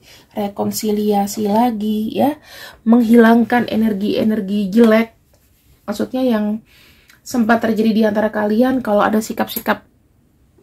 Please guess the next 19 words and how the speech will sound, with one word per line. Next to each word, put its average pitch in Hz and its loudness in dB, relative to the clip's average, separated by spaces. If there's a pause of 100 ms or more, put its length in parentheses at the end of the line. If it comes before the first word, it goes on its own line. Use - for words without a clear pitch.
(240)
tidak - 2
yakin, 269 2 (640)
dia 262 6
yakin, 240 2 (160)
dia 254 2
ingin 262 0
yakin 226 -2
sama 196 -2
kamu. 92 -10 (2500)
Dalam 214 4
arti 294 0
dia - 0
ingin 269 0
menjadi 254 2
seseorang 214 -2 (920)
yang 285 2
ada 233 0
buat 208 -2
kamu. 196 -10